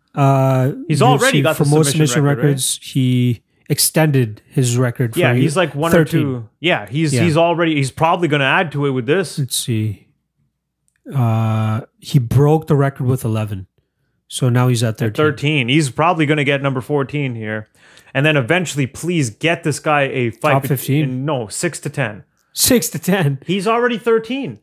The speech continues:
Speaker 1: Is he
Speaker 2: So
Speaker 1: thirteen? Where, where, what, uh,
Speaker 2: Light, lightweight.
Speaker 1: Lightweight.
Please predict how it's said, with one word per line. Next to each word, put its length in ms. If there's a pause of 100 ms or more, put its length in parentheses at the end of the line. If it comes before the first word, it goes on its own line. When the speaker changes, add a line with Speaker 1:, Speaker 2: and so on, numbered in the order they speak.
(100)
Speaker 1:
Is 120
he 100
Speaker 2:
So 100
Speaker 1:
thirteen? 400
Where, 200
where, 260
what, 380
uh, 320 (840)
Speaker 2:
Light, 180
lightweight. 480
Speaker 1:
Lightweight. 600